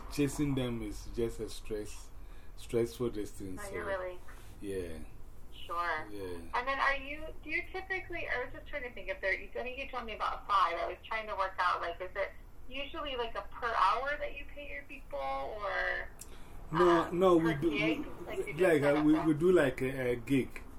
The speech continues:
Speaker 1: Yeah.
Speaker 2: Okay.
Speaker 1: Yeah.
Speaker 2: Okay. Because, I mean, in some ways, we're really, I'm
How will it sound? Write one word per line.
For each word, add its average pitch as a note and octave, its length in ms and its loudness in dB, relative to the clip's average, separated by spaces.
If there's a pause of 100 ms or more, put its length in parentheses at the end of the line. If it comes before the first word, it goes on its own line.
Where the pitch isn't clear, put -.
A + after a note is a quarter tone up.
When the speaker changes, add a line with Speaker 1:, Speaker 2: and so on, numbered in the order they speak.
(460)
Speaker 1:
Yeah. A#2+ 180 4 (880)
Speaker 2:
Okay. E3+ 240 -6 (320)
Speaker 1:
Yeah. F2+ 880 -8
Speaker 2:
Okay. E3 180 -8 (400)
Because, E4 300 -6 (400)
I C4 120 -2
mean, C#4 200 -6
in C4 80 -4 (100)
some E4+ 200 0
ways, C4 180 -2 (180)
we're C#4 300 -2
really, C#4+ 400 -6 (220)
I'm G3+ 100 -2